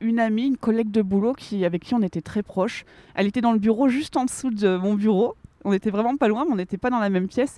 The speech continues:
Et elle m'appelle et en fait, elle était en train de vivre une, une grande déception amoureuse. Elle m'a dit, « Écoute Aurélie, j'en ai marre. Je veux tout quitter, je veux partir en Australie. J'ai l'agence en ligne avec moi. Je suis en train de booker mon vol.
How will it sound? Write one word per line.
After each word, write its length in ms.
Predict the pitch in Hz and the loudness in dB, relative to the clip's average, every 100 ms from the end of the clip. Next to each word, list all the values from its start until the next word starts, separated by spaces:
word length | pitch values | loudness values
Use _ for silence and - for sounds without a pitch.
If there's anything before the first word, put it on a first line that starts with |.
| - | -2
Et 80 | 202 | 2
elle 120 | 202 | 4
m'appelle 380 | 220 220 269 254 | 6 4 4 4
et 80 | 202 | 2
en 80 | |
fait, 220 | 185 277 262 | 2 0 0
elle 120 | 190 | -2
était 200 | 180 220 | -2 -2
en 100 | 208 | -2
train 160 | 220 | -2
de 60 | 214 | -2
vivre 220 | 240 254 | -2 -2
une, 140 | 208 185 | -2 0
une 440 | 170 160 143 175 | 0 0 -2 -4
grande 240 | 180 233 233 | -2 -2 -2
déception 420 | 233 240 - 233 | -4 -6 -6 -4
amoureuse. 400 | 208 196 220 240 | -2 0 0 0
Elle 80 | 208 | 0
m'a 120 | 190 | -2
dit, « 100 | 196 | -4
Écoute 240 | - 262 | -4 -2
Aurélie, 260 | 214 196 214 | 0 0 -2
j'en 180 | 220 196 | -2 0
ai 80 | 185 | 0
marre. 320 | 170 175 - 190 | 0 -2 -6 -6
Je 160 | 185 | 0
veux 100 | 190 | 0
tout 120 | - - | 0 -6
quitter, 280 | 220 - | -6 -2
je 100 | 214 | 0
veux 80 | 196 | 0
partir 380 | 185 185 - 196 | -2 -4 -6 -4
en 100 | 196 | -4
Australie. 460 | 190 - 185 180 190 _ _ - - _ _ | -6 -6 -4 -4 -6 _ _ -20 -20 _ _
J'ai 220 | 196 190 | -2 2
l'agence 400 | 214 214 233 247 | 4 4 2 0
en 80 | 233 | 0
ligne 240 | 208 214 214 | 2 2 0
avec 240 | 190 185 | -2 -2
moi. 180 | 185 185 _ _ _ _ | -2 -4 _ _ _ _
Je 80 | - | -6
suis 80 | 226 | -2
en 80 | 208 | -2
train 180 | - | 0
de 60 | 214 | 0
booker 280 | 202 240 254 | -2 -2 0
mon 180 | 220 190 | 0 2
vol. 280 | 185 190 | 2 2